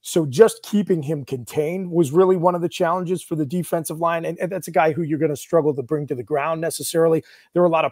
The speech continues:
pressures. I thought the defensive line affected that game, but they didn't record any sacks. And then Bowling Green, yet a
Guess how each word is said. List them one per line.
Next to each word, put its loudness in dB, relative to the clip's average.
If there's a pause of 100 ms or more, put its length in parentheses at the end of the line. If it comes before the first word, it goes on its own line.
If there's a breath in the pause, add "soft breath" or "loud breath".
pressures. 0 (340)
I -6
thought 6
the 6
defensive -2
line -2
affected 4
that 0
game, -6
but 4
they 2
didn't 0
record 2
any 2
sacks. -4 (100)
And -8
then -2
Bowling 4
Green, 0 (400 soft breath)
yet 2
a -2